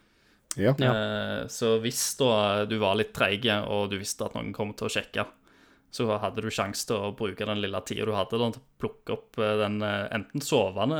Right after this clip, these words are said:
Speaker 3: eller døde soldaten, eh, og stappe den inn i et skap.
Speaker 1: Du kan ta soldatene og, eh, plukke dem opp og slippe dem, og plukke dem opp og slippe dem.
Speaker 3: Ja.
Speaker 1: Eh,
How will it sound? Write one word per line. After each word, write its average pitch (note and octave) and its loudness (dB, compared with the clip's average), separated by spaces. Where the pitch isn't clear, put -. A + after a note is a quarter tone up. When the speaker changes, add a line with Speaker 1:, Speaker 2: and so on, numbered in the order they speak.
Speaker 3:
eller A2 2
døde G2 0
soldaten, A#2 -2
eh, G2+ -2
og G#2 -2
stappe - -6
den G2+ -4
inn G2 -4
i G2 -6
et - -6
skap. F#2 -2
Speaker 1:
Du A#2 -2
kan G#2 2
ta G#2+ 2
soldatene G2 -2
og, E2+ -4
eh, F2 -2
plukke A#2 4
dem A#2+ 6
opp - -2
og G2 2
slippe A2+ 2
dem, F#2 2
og F#2 -2
plukke G2 0
dem G2 2
opp C#3 -2
og G2 2
slippe A2+ 6
dem. D#3+ 8
Speaker 3:
Ja. B2 2
Speaker 1:
Eh, A2 8